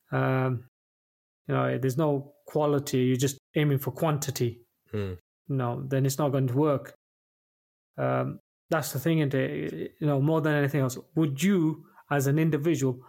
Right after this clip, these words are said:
Speaker 1: listen to your own episode. That's my advice on that aspect. If you don't,
Speaker 2: Yeah.
Speaker 1: then there's no point doing it.
Speaker 2: Yeah, and it's more enjoyable that way anyway for start, and
Speaker 1: Yes.
Speaker 2: then secondly, like you said, you've, you've gotta like what you do. You've gotta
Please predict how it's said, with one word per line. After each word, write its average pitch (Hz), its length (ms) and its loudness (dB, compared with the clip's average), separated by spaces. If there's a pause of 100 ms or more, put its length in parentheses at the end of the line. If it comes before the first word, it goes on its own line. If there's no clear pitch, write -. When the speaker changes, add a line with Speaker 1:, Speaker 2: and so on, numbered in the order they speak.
(140)
Speaker 1:
listen 143 440 2
to 139 140 -4
your 135 220 2
own 135 100 2
episode. 135 400 0
That's 135 200 0
my 135 140 2
advice 127 340 -2
on 131 80 -2
that 123 160 0
aspect. 113 420 -8 (460)
If - 140 -4
you 147 80 0
don't, 156 320 0
Speaker 2:
Yeah. - 60 -14 (280)
Speaker 1:
then 143 120 2
there's 139 140 2
no 147 140 2
point 143 280 0
doing 143 240 2
it. 120 160 -4 (1080)
Speaker 2:
Yeah, 101 280 -8
and 131 160 0
it's 135 160 -4
more 151 200 2
enjoyable 131 400 2
that 98 140 0
way 95 180 0
anyway 110 240 0
for - 180 -12
start, 104 360 -2
and 135 140 0
Speaker 1:
Yes. 92 140 -4
Speaker 2:
then - 80 -18 (300)
secondly, 107 500 -2
like 92 160 -2
you - 40 -18
said, 98 280 -4
you've, 90 220 -10
you've 95 180 -10
gotta 95 380 -4 (1300)
like 98 380 -4
what - 140 -10
you 92 80 -8
do. 95 280 -4 (160)
You've 92 140 -10
gotta 95 440 -6